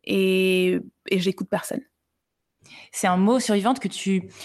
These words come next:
Speaker 2: que tu veux opposer au mot victime, parce que finalement,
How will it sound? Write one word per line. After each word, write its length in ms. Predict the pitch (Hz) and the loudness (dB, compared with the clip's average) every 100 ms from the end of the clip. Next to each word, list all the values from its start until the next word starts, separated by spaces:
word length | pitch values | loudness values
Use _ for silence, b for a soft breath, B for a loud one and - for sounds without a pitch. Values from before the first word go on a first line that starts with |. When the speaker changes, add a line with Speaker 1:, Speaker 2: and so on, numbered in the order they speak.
| B - | B -8
Speaker 2:
que 80 | |
tu 160 | 202 202 | -6 -2
veux 260 | 190 196 - | -2 -2 0
opposer 680 | 269 277 240 208 233 311 302 | -2 2 0 2 0 0 0
au 100 | 202 | 0
mot 440 | 196 208 214 214 214 | 2 2 2 -2 -8
victime, 840 | 180 185 - - 277 330 226 170 - _ | -6 -6 -6 -2 0 0 0 -4 -14 _
parce 180 | 180 151 | -4 -4
que 80 | 180 | -6
finalement, 600 | - 175 165 180 185 | -2 -2 0 0 0